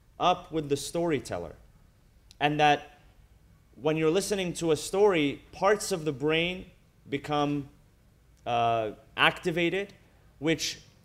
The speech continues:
allow you to, uh, understand the person who's telling the story on a deeper level. You start to understand their, their, their motivations and, uh, basically more of what they're trying to convey. So stories are very powerful,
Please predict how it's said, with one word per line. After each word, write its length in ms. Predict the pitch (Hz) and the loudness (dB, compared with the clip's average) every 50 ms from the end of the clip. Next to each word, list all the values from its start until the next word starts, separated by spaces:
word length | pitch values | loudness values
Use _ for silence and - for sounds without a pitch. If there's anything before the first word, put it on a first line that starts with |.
| _ _ _ - | _ _ _ -2
allow 400 | 143 151 151 156 170 196 208 208 | -2 2 4 6 6 6 6 4
you 320 | 190 165 175 170 165 160 | 2 2 0 0 0 -2
to, 560 | - - - 156 156 147 147 143 143 143 143 - - - - _ _ _ _ _ | -4 -6 -6 -2 0 2 2 2 2 0 -2 -8 -16 -20 -20 _ _ _ _ _
uh, 160 | - 123 117 - - - | -4 -4 -4 -2 -2 -2
understand 640 | 196 226 226 208 202 165 - - 202 190 190 190 | 0 2 2 2 2 2 0 -2 0 0 0 0
the 60 | 180 - | -2 -4
person 340 | - 190 180 175 170 170 | -2 -4 -4 -2 -4 -4
who's 220 | 160 156 147 143 - | -2 -2 -2 -4 -4
telling 300 | - 175 185 190 180 165 | -4 -4 -4 -4 -4 -4
the 60 | 156 | -6
story 320 | 143 - 175 170 165 160 | -6 -4 -2 0 2 2
on 240 | - - 143 143 139 120 | 2 2 0 0 0 -2
a 80 | 120 123 | -4 -4
deeper 260 | 117 147 147 147 131 | -4 -4 -4 -2 -2
level. 240 | 131 135 120 123 123 | -2 0 -2 -2 -4
You 120 | 120 135 | -6 -6
start 240 | 135 - 185 185 180 | -6 -4 -4 -4 -2
to 100 | 170 - | -4 -4
understand 520 | 160 170 156 156 - - 170 170 165 165 151 | -2 -2 -2 -4 -2 -2 -2 -2 0 0 2
their, 220 | 151 147 147 135 - - - - - _ - - _ - | 2 2 2 0 -2 -8 -20 -20 -20 _ -20 -20 _ 2
their, 200 | 147 147 147 135 | 4 6 6 6
their 200 | - - 147 143 | 6 4 2 4
motivations 800 | 147 156 156 147 131 156 160 147 - - 127 110 104 101 - | 4 4 2 4 4 2 2 2 0 -2 -4 -4 -6 -8 -8
and, 380 | - - 123 123 120 120 110 - - - - - - _ - | -6 -4 -4 -4 -4 -6 -8 -12 -16 -20 -20 -20 -20 _ -6
uh, 260 | - 117 120 113 110 90 - - 95 107 | -4 -2 0 0 -2 -4 -8 -14 -10 -2
basically 640 | - 170 170 170 - 180 - 175 170 165 143 127 117 - 117 | 0 0 0 0 -2 -4 -2 -2 -2 -2 -2 -4 -10 -14 -10
more 280 | 135 151 170 190 214 | -6 0 2 4 4
of 120 | 208 175 156 | 4 4 2
what 160 | 175 170 - | 0 2 2
they're 100 | 156 143 | 2 2
trying 300 | 147 - 151 147 147 143 | 2 0 0 -2 -2 -2
to 120 | - 131 | -4 -8
convey. 540 | - - 131 117 107 95 117 - - - - - - - - _ _ _ _ _ - - | -8 -8 -8 -8 -4 0 0 0 0 -2 -6 -12 -20 -20 -20 _ _ _ _ _ -20 -18
So 140 | - - 175 | -8 -6 -4
stories 560 | 165 - - - 233 247 285 277 247 208 170 | -4 -2 2 4 6 6 6 4 4 2 2
are 80 | 180 165 | 2 2
very 260 | 151 170 175 180 160 | 4 4 4 4 2
powerful, 720 | - - 170 170 180 170 147 - - 113 107 113 - - | 0 0 2 4 4 4 2 0 -2 -4 -6 -6 -6 -8